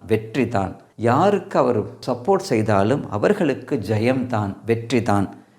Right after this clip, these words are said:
எங்கு போனாலும் அவர் நிதியை பெருக்குவார்.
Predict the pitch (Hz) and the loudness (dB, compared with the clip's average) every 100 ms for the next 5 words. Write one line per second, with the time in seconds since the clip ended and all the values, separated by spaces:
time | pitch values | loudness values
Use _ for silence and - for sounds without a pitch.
0 | _ _ 135 220 254 277 262 165 139 120 | _ _ 0 2 4 2 0 0 2 2
1 | 120 - - 113 110 208 - - - 117 | 2 -2 -4 -2 2 2 2 -12 -10 0
2 | 131 156 220 214 117 117 120 113 123 104 | 2 2 2 2 2 2 2 0 -4 -4
3 | 95 | -6